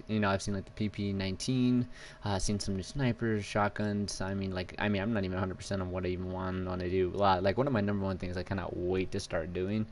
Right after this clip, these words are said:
is doing build guides again. That's one of my absolute favorite things that I love to do. I love to just, I can sit here and just, like, after work and whatnot, like, I can just do builds for hours. Like, I could just, like,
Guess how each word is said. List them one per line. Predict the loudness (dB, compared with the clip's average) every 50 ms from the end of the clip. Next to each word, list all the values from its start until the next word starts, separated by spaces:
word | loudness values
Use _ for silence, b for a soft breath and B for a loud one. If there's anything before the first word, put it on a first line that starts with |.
| B B B B B B B
is | -2 0
doing | 0 0 0 0
build | 2 2 2 2 2 2
guides | 2 0 0 0 -4
again. | -6 -4 -4
That's | -4 -4 -4 -4
one | -4 -4
of | -2
my | -2 -2
absolute | -2 -4 -4 -6 -4 -4 -4 -2 0
favorite | 2 2 2 2 0 -2
things | -2 -2 -2 0
that | 0 0
I | 0
love | 2 2 2 0 0
to | -2 0
do. | 2 2 4 4
I | 4
love | 2 2 0 -2 -2
to | -6
just, | -2 -2 -2 -2 -4 -6 -8 -8 B B B B B B B B B B B
I | 2 4
can | 4 2 4
sit | 6 8 8 8
here | 8 6 6 4
and | 4
just, | 4 2 0 0 -2
like, | 0 0 0 -2 -4 -8 -10 -4
after | 0 0 0 2 0 -2
work | 0 0 -2 -2 -4
and | -4 -4
whatnot, | -2 -2 -2 -4 -2
like, | -2 -2 0
I | 0 0
can | 2 0 0 0
just | 0 0 -2 -2 -4 -6 -6 -6 -6 -10 -12 -12 -14 -16 -16 -18 -18 -18 -18 -18 -16 -16 -16 -16 -10 -6 0
do | 2 4 4 6
builds | 6 4 4 2 2
for | 0 2
hours. | 4 4 4 2 0 -4 0 2
Like, | 2 4
I | 4 2
could | 2 0 -2 0
just, | 0 -2 0 2
like, | 0 0 0 -2